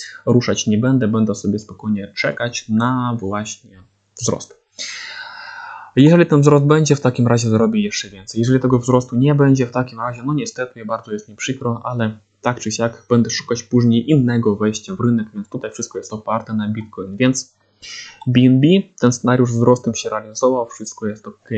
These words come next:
I jeszcze jedna monetka, która, która właśnie dała możliwość bardzo fajnie zarobić, to jest, może nawet tutaj zaraz znajdę, już sekundka, już sekundka, już sekundka, to jest to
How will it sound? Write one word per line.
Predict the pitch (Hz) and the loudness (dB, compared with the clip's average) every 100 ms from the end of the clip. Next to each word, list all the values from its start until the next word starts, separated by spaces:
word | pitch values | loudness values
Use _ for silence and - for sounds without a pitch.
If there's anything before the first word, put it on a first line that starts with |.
| 104 90 _ - - - - - - - | -4 -6 _ -18 -16 -14 -18 -20 -20 -2
I | 131 | 2
jeszcze | 127 127 - - 120 | 4 4 2 -2 0
jedna | 117 120 117 113 | 2 2 2 2
monetka, | 113 117 - 110 | 0 0 -2 -4
która, | - 120 110 101 _ _ _ _ _ _ _ _ _ _ - - _ - | -4 -2 -2 -2 _ _ _ _ _ _ _ _ _ _ -18 -18 _ -18
która | - - 110 110 | -12 -4 -2 0
właśnie | 113 117 - | -2 -2 -2
dała | 117 113 | 0 2
możliwość | 113 120 123 117 127 | 2 2 2 2 2
bardzo | 131 123 131 | 2 0 -2
fajnie | 120 127 131 131 | -4 -6 -4 0
zarobić, | 139 180 175 131 - | 2 2 0 -2 -4
to | 135 | 0
jest, | 131 123 - _ _ _ - - - - - - - - - - | 0 0 -10 _ _ _ -20 -20 -20 -20 -20 -20 -20 -18 -18 0
może | 131 123 | 4 6
nawet | 117 113 113 | 6 4 2
tutaj | 101 - 101 | -4 -4 -6
zaraz | 113 117 117 | -6 -4 0
znajdę, | 131 135 127 120 117 123 135 | 0 2 0 0 -4 -10 -14
już | - - | -14 -14
sekundka, | - - 127 - - 120 | -14 -8 -8 -6 -8 -6
już | 120 120 - | -4 -6 -10
sekundka, | - - 110 - | -16 -10 -10 -10
już | 87 - - | -14 -16 -20
sekundka, | - - 127 - - | -16 -12 -12 -12 -14
to | - | -14
jest | - - - | -14 -14 -14
to | - | -14